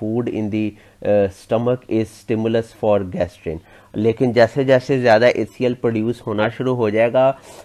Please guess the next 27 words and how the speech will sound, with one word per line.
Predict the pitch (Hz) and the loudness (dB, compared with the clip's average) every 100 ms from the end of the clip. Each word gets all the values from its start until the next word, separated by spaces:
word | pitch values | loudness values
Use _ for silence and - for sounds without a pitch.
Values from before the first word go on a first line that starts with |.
| - | -14
वो | 113 117 151 | -6 0 0
स्टिमुलस | - - 143 156 160 160 - - - | 0 -4 -2 2 2 2 -2 -12 -2
ही | 151 147 | 0 2
गैस्ट्रिन | 123 117 - 127 | 4 4 0 -4
को | 123 120 | -2 -4
कहेगा | - 101 117 120 120 | -4 -2 -2 0 -2
कि | - | -2
now | 120 110 110 123 - _ - | -2 2 2 0 -10 _ -10
there | 104 113 113 110 - | 0 2 2 0 -4
is | 113 110 104 | -4 -4 -2
no | 113 117 | -2 -2
need | 107 107 117 | -2 -2 -4
for | 117 - 117 110 - 120 | -6 -4 0 0 2 0
further | 110 113 110 | 2 0 0
gastrin | 95 95 - 98 92 92 | 0 -2 -2 -8 -8 -8
production। | 85 - - 80 - - _ - | -8 -8 -16 -16 -20 -20 _ -4
So | 127 - | -2 0
acidification | 135 - 135 127 - 123 135 139 - 208 - 107 | -2 -2 -4 -2 -2 -2 0 0 -2 -4 0 4
of | 117 | 4
stomach | 117 - - 101 90 - - _ - - - | 2 -4 -2 0 0 -4 -12 _ -20 -16 0
as | 113 120 | 4 4
a | 123 127 123 | 2 2 2
result | 113 135 139 | 4 4 4
of | 131 127 | 2 0
rele-, | 117 117 110 104 | -2 -2 -2 0
gastrin | 113 - - 123 117 | 0 0 -4 -4 -2
release | 104 98 95 | -2 -2 -2